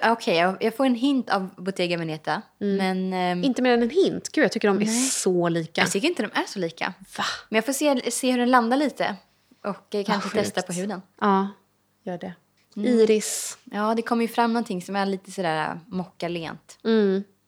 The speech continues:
Speaker 1: Absolut god. Jag tycker att den här är mer extrovert och, eh,
Speaker 2: Mm.
Speaker 1: Bottega Veneta är mer introvert.
Speaker 2: Hundra procent. Ja. Men alltså det, det är roligt när man läser om den här på Fragrantica. För på staplarna ser det ut som att det här ska vara typ någon så här kryddig amber
Speaker 1: Mm.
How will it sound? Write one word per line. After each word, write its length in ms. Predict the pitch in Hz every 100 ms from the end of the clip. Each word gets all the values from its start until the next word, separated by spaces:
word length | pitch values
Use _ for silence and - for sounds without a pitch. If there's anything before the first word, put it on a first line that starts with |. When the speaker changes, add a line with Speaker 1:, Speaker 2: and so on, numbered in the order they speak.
| _ _
Speaker 1:
Absolut 440 | 196 - 247 302
god. 300 | 190 269 190
Jag 80 | 196
tycker 200 | 240 247
att 80 | 247
den 120 | 226
här 160 | 220 254
är 80 | 269
mer 300 | 240 196 180
extrovert 720 | 196 - 202 208 208 - - -
och, 380 | 202 - - 196
eh, 60 |
Speaker 2:
Mm. 120 | 214 208
Speaker 1:
Bottega 240 | 190 190
Veneta 320 | 185 175 196
är 140 | 185 180
mer 220 | 180 170
introvert. 400 | 208 196 175 170
Speaker 2:
Hundra 240 | 233 214 190
procent. 420 | - - 170 - _ _ _ -
Ja. 100 | 220 - _ _
Men 200 | 214 214 -
alltså 220 | 208 214
det, 280 | 208 202 - 196
det 60 |
är 40 | 214
roligt 260 | 214 208
när 60 | 226
man 100 | 208
läser 300 | 202 214 180
om 80 | 170
den 100 | 170
här 200 | 196 175
på 140 | -
Fragrantica. 600 | - 165 165 160 - -
För 120 | 175 180
på 140 | 185
staplarna 720 | - 208 175 - 285 214 - 190
ser 160 | -
det 60 | 170
ut 140 | 165
som 140 | - 160
att 80 |
det 60 | 165
här 120 | 160
ska 180 | 160 165
vara 120 | 156
typ 300 | 151 156 -
någon 140 | 156 156
så 100 | -
här 60 |
kryddig 440 | - - 180 156 160
amber 540 | 190 170 160 160 170 - _ _ -
Speaker 1:
Mm. 260 | 220 233